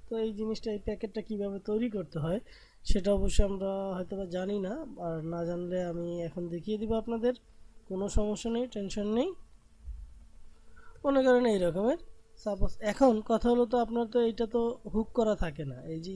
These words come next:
YouTube-এর ব্যান্ডউইথটা এটা কিন্তু হুক করা থাকে না। তো এটা তো আপনি ক্যাশ থেকে নিচ্ছেন, YouTube-এর ব্যান্ডউইথ,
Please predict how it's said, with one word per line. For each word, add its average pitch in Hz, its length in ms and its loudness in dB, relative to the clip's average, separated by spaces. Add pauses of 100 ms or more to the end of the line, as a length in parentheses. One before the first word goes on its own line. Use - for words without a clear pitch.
YouTube-এর 233 460 -4 (120)
ব্যান্ডউইথটা 208 480 -2
এটা 208 140 -4
কিন্তু 214 220 -6
হুক 233 240 -4
করা 165 220 -4
থাকে 139 200 -8
না। 143 160 -8 (600)
তো 214 80 -2
এটা 214 220 2
তো 233 100 2
আপনি 240 260 2
ক্যাশ 240 560 4
থেকে 226 240 0
নিচ্ছেন, 202 460 -2
YouTube-এর 185 580 -6
ব্যান্ডউইথ, 180 480 -4